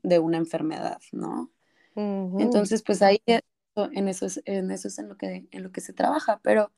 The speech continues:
Speaker 1: también, pues, bueno, y, y me imagino que, pues, ahorita mucha gente se va a estar preguntando, pero entonces,
Speaker 2: <laughs>
Speaker 1: ¿cuál es el problema,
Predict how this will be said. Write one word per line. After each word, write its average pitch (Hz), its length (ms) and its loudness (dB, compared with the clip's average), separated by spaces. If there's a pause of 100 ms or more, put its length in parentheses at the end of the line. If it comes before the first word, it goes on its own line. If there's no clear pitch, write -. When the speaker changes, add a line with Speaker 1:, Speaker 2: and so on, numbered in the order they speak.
(600)
Speaker 1:
también, 277 380 6
pues, 233 160 -2
bueno, 262 340 2
y, 208 400 0
y 208 40 -4
me 208 140 -4
imagino 214 440 -4
que, 196 360 -4
pues, 175 240 -8 (180)
ahorita 180 380 0
mucha 185 260 -2
gente 185 240 -4
se 185 100 -4
va 175 40 -2
a - 20 -2
estar 175 200 -6
preguntando, 165 500 -2
pero 165 160 -2
entonces, 180 420 2
Speaker 2:
<laughs> - 40 -14
Speaker 1:
¿cuál 226 180 6
es 220 80 0
el 208 120 -4
problema, 196 340 -2